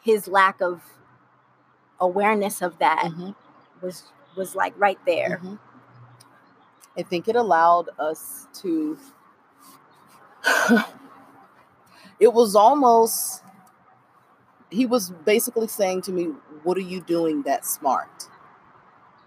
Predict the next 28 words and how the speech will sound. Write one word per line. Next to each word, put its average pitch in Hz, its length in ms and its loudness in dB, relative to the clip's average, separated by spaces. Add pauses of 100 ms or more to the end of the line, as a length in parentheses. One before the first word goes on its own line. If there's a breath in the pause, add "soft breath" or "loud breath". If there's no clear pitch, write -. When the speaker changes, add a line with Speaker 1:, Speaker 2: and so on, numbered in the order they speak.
(580)
Speaker 2:
You 180 180 0
all, 170 280 6 (240)
you 208 200 0
all 160 340 6
aren't 147 240 2
supposed 165 440 -2
to 165 60 -8
be 170 240 -8
that 143 260 -6
smart." 110 440 -10 (100)
Speaker 1:
Right. 170 260 -2 (1160)
Speaker 2:
"Well, 180 260 -2
what 185 220 0
are 190 40 2
you 190 200 -4
doing 180 380 0
with 175 220 -4
your 160 160 0
life? 147 360 -2 (720)
So 190 240 0
if 185 160 -2
it, 190 180 2
if 180 160 -4
you're 240 180 4
that 247 200 -2
smart, 190 420 -2
then 165 220 -6
you, 180 340 -8